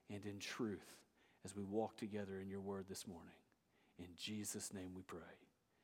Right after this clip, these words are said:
Amen. So as we look at verse eighteen, it's very helpful to even ask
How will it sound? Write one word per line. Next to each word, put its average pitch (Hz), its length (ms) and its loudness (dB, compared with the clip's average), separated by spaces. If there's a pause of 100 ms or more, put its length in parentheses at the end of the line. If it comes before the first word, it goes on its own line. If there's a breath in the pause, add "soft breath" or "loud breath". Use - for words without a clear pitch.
(320)
Amen. 90 440 -4 (1300 soft breath)
So 165 140 12
as 156 80 12
we 165 100 12
look 202 240 12
at 175 80 12
verse 190 220 12
eighteen, 196 360 12
it's 156 140 10
very 208 220 12
helpful 185 480 12 (100)
to 214 100 12
even 214 280 12
ask 214 500 12